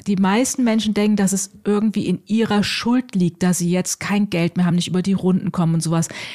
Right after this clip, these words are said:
Und es ist wirklich gut untersucht, dass diese schweren Erkrankungen einfach auch mit finanzieller Not einhergehen.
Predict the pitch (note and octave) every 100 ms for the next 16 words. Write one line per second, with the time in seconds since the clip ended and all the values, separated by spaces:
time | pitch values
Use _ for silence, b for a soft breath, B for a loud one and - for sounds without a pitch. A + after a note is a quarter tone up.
0 | B B B - G3 F#3 - F3+ G3 G3
1 | G#3 G#3+ - - A3+ A#3+ G#3 G3+ F#3+ G3+
2 | - F3+ - F3+ F3 - - F#3 G#3 A3+
3 | G#3+ E3+ F3 - E3+ F#3 G3+ G3+ G3 -
4 | - D#3+ F3 G3 - E3+ F3 E3 - F3
5 | F3 F3 E3 E3 D#3+ E3 E3 - D#3 C#3
6 | D#3+ E3+ E3 C3+ C3 C3+